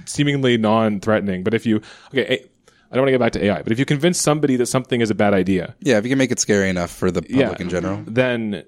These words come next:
Speaker 1: do they, who is the person, do they,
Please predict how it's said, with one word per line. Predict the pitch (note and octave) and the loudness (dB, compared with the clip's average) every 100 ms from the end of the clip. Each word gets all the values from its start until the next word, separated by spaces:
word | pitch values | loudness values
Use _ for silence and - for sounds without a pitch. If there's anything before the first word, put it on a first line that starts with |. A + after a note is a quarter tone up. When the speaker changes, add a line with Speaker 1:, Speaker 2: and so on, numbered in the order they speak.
| - | -10
Speaker 1:
do | G#2 A2+ | -2 2
they, | A#2 A#2 A#2 A2+ A2 G#2 - - _ | 4 4 4 4 2 0 -8 -20 _
who | - C#3+ C#3+ | 0 2 4
is | B2 | 2
the | B2 | -2
person, | - A2 G#2+ A#2 G#2 F#2+ F2+ G#2 - - | 0 0 2 0 -2 -4 -8 -12 -20 -12
do | A2 B2+ | -2 2
they, | C#3+ - | 2 -2